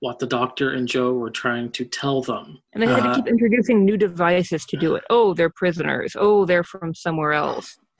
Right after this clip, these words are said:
Speaker 2: Oh, they just came through the airlock."
Speaker 1: Right.
Speaker 2: Yeah, I
Speaker 1: "Oh, they're
Speaker 2: agree.
Speaker 1: spies. Oh, they're," yeah.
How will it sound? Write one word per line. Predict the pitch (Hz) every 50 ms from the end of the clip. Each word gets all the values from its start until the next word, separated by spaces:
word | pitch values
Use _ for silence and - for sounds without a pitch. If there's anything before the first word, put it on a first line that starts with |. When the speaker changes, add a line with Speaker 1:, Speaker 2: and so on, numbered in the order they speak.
| _ _ _ _
Speaker 2:
Oh, | - 214 214 208 202
they | 170 185
just | 170 - 180 - -
came | - 175 170 165
through | - 165 151
the | 156 156
airlock." | 160 160 151 147 139 139 143
Speaker 1:
Right. | 143 123 110 107 107 -
Speaker 2:
Yeah, | - - - 139
I | 143 139
Speaker 1:
"Oh, | 135
they're | 127 135 127
Speaker 2:
agree. | 113 107
Speaker 1:
spies. | 110 - 131 123 120 117 110 107 104 104 107 107 - - -
Oh, | 143 135 135 131 127 123
they're," | 120 120 117 117 113 110 107 110 107 - _
yeah. | - 135 123 117 101 101 110